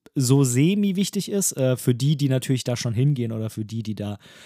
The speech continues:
schon irgendwelche Veranstaltungen haben, ist natürlich viel wichtiger als für mich. So, aber dazu auf jeden Fall mehr in der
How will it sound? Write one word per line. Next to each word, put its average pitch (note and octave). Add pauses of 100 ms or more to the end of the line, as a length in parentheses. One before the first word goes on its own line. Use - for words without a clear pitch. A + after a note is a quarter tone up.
schon B2
irgendwelche B2
Veranstaltungen C3
haben, A#2+
ist A2+
natürlich A2+
viel G#2+
wichtiger G#2+
als - (200)
für -
mich. G2+ (480)
So, C3+
aber C3+
dazu D#3
auf C3
jeden C3
Fall A#2+
mehr C3+
in C3+
der A#2